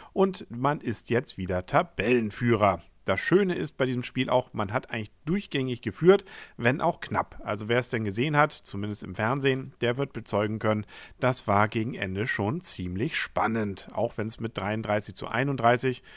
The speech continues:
nee, deutlich war es nicht, aber immerhin zwei Tore dann waren am Ende, war es dann doch auch gerade die Entscheidung der Schiedsrichter,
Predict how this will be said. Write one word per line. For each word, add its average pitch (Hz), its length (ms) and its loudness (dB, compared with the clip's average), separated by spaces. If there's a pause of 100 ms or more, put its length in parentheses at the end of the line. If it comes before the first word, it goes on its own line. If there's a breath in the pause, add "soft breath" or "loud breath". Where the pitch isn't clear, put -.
(160 loud breath)
nee, 92 240 -4
deutlich 95 380 -6
war 98 120 0
es 95 120 -4
nicht, 104 300 -4
aber 98 240 -2
immerhin 113 300 -4
zwei 104 220 2
Tore 160 300 4
dann 110 200 2
waren 110 180 4
am 107 100 -2
Ende, 147 360 2 (220 loud breath)
war 123 340 2
es 170 140 -4
dann 131 260 0
doch - 240 -2
auch 101 260 -2
gerade 98 320 -2
die 120 120 -6
Entscheidung 98 600 0
der 139 140 2
Schiedsrichter, 123 800 4